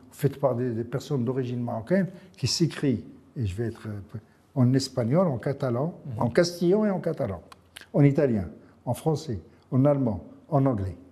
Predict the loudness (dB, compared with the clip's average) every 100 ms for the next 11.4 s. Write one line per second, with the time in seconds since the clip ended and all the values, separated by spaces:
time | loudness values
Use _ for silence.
0 | 2 6 8 6 4 -2 -8 -20 -20 -16
1 | -6 -6 -4 2 2 4 0 0 0 -2
2 | -6 -14 -2 2 2 2 2 2 -2 -6
3 | -14 -4 -4 0 2 2 0 -2 2 4
4 | 6 4 4 -2 -8 -8 -6 -6 -6 -6
5 | -8 -14 -14 -8 -6 -6 -6 4 6 8
6 | 6 4 2 2 2 2 2 0 0 2
7 | 2 0 0 2 2 0 0 2 0 -2
8 | -2 -2 -4 -14 _ _ _ _ _ _
9 | _ _ _ _ _ _ 6 6 8 6
10 | 4 2 -2 -4 0 2 2 0 -2 -4
11 | -6 -4 -4 -8